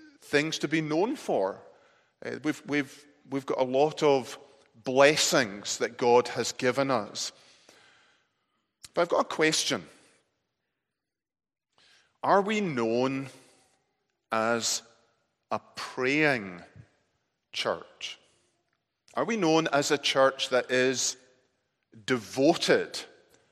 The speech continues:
to congregational prayer? Prayer in groups, joint prayer, corporate prayer, communal prayer, coming together. Yes,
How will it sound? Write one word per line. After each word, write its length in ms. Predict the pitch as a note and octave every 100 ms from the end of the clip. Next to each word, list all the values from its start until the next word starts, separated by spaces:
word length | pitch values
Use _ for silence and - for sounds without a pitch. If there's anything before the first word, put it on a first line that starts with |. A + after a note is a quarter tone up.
| _ _ _
to 520 | - - C3+ C3 C3 C3 - - -
congregational 1120 | - B2+ D3 D#3+ C#3+ A#2+ - A#2+ A#2+ B2 A#2+ - - -
prayer? 440 | E3+ D#3+ A#2+ G2+ - - - -
Prayer 560 | - D3+ D3 D3+ D#3+ D3+ - - - - -
in 220 | C3 C3
groups, 580 | C#3+ F3 C#3+ - - - A2+
joint 440 | C3+ C#3+ E3 E3
prayer, 420 | - D3+ A2+ F#2 -
corporate 580 | - - D#3+ D#3+ D#3+ D3
prayer, 440 | - B2+ G#2+ F#2 -
communal 640 | - - D3+ D#3 D3+ D3+ C3+
prayer, 440 | - C3 G#2+ F#2+ -
coming 340 | - E3 E3+
together. 760 | - C#3+ A#2+ A#2 C#3+ C#3 G2+ F#2+ - - - - _ _ _ _ _ _ _
Yes, 380 | C3 D#3 -